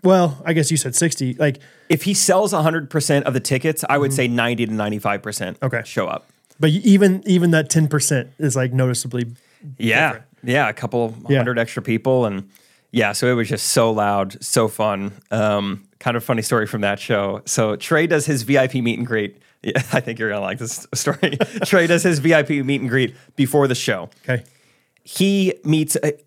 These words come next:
Speaker 2: uh, a number of people that said that they drove up from Montana. A couple of them actually said that they are, they came from a Native American reservation. That's where they live. Like, they are Native Americans.
Speaker 1: Okay.
Speaker 2: One of the,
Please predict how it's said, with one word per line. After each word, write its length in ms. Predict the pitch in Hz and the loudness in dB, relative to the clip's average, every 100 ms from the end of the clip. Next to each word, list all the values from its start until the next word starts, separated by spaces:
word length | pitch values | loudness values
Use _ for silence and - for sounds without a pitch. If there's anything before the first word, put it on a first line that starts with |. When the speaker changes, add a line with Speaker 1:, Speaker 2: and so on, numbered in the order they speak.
| _ | _
Speaker 2:
uh, 420 | 135 127 117 110 - | 2 4 4 2 0
a 60 | |
number 280 | 127 156 240 | 2 2 4
of 80 | 156 | 0
people 280 | - 101 80 | -2 -6 -4
that 180 | 131 - | -4 -2
said 220 | - 131 | 0 0
that 100 | 117 | 0
they 140 | 127 131 | 0 0
drove 260 | 131 139 | 2 2
up 140 | 135 - | 2 0
from 120 | 131 | -2
Montana. 640 | 113 107 - 143 143 135 131 | 0 -2 -2 0 2 2 -2
A 200 | _ - | _ -4
couple 240 | 156 160 | -2 2
of 80 | 147 | 2
them 120 | 139 | 2
actually 420 | 131 123 - 127 123 | 0 0 -2 -2 0
said 220 | - 123 | 0 0
that 120 | 113 | 0
they 160 | 117 113 | 0 2
are, 280 | 110 107 - | 2 0 -2
they 80 | 123 | -2
came 160 | 131 127 | -2 -2
from 120 | 123 | 0
a 60 | |
Native 240 | 113 120 117 | 2 0 0
American 340 | 120 117 113 | 0 0 0
reservation. 540 | 110 107 104 104 - 98 | -2 -2 -2 -4 -6 -6
That's 180 | 110 | -4
where 80 | 123 | -2
they 100 | 107 | -2
live. 220 | 98 107 | 0 -2
Like, 160 | - 101 | -2 -2
they 140 | 113 | 2
are 80 | 110 | 2
Native 260 | 107 110 98 | 2 -4 -4
Americans. 480 | 104 95 - 71 - | -4 -4 -6 -10 -6
Speaker 1:
Okay. 200 | 135 123 - _ _ _ _ | -4 -4 -8 _ _ _ _
Speaker 2:
One 140 | 123 139 | 0 2
of 60 | |
the, 160 | 143 135 | 2 -2